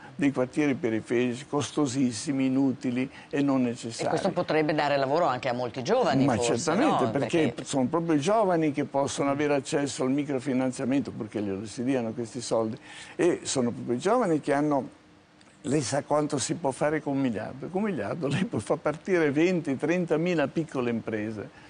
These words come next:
Speaker 1: Pensi quanta, quanta attività crea. E questa attività è una crevi-, è una, una,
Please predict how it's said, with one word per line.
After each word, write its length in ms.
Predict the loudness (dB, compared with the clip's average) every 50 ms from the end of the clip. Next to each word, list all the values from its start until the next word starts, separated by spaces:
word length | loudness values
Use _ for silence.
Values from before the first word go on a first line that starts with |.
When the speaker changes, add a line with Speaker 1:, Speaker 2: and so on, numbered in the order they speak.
| -20 -20 -20 -20 -20 -10 -2
Speaker 1:
Pensi 340 | 0 2 2 2 0 -2 -2
quanta, 460 | 0 0 2 2 0 0 -2 -2 0
quanta 560 | 0 0 0 0 0 0 0 2 2 2 2
attività 560 | 2 0 0 -2 -2 -2 -2 -2 -2 -2 -4
crea. 340 | -4 -4 -4 -4 -2 -4 -6 -8 -12 -16 -16 -14 -4
E 140 | -2 -2 0
questa 340 | 2 0 0 0 0 0 -2
attività 580 | 0 0 0 2 2 0 0 0 0 0 0
è 100 | 0 0
una 140 | 0 0 0
crevi-, 380 | 0 0 0 0 2 0 -2 -4 -8 -8 -4
è 100 | -2 0 0 2
una, 360 | 2 2 2 0 0 -2 -2
una, 320 | 0 0 0 2 0 0